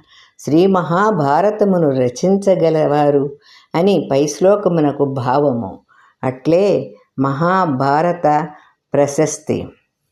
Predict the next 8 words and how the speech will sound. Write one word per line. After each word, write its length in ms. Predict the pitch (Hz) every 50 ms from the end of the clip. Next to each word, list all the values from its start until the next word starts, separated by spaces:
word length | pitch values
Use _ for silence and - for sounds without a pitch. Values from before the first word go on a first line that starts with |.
| _ _ _ _ _ _ _ _ _ - - _ -
"కాష్ణం 720 | 135 135 131 135 131 - - - 156 165 180 196 202 185
వేదమిమం 920 | 147 131 135 143 143 147 175 165 147 151 143 131 135 151 170 196 214 226 214
విద్వాన్ 800 | 175 160 - - - 127 147 139 143 139 131 123 127 - - - - _ _ _ _ _ _ _ - _ _ _ - -
చత్వార 600 | - - - - - - 139 147 147 151 180 208
ఏకతో 840 | 214 196 175 151 147 147 143 143 - 135 131 131 - 143 147 165 190
వేద 640 | 190 165 147 143 143 139 135 135 135 139 143 170 202
భారతం 1000 | 202 165 151 151 135 139 135 135 135 135 131 - - 147 151 170 196 240 233 - - - - _ _ _ _ -
చేదమేకతః 1120 | 175 180 180 175 165 165 160 151 151 147 143 147 147 143 143 - 135 135 135 127 123 120 131